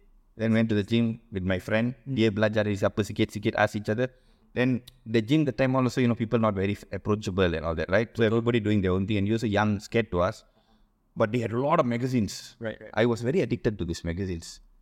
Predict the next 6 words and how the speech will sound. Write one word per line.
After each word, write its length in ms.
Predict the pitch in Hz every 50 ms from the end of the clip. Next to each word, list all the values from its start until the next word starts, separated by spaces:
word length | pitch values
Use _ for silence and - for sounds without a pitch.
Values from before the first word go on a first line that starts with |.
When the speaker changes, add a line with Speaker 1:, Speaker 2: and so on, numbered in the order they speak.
| _ _
Speaker 2:
Likewise, 520 | - 113 120 117 117 120 113 - - - - _ _ - 117
iPhone. 400 | 120 117 - 165 151 135 135 - -
Speaker 1:
Uh, 240 | - 90 90 82 82 - -
Flex, 400 | - 120 113 113 110 - - -
Muscular 320 | 104 107 - - 120 117
Development, 600 | 107 107 101 101 101 98 104 104 104 104 104 104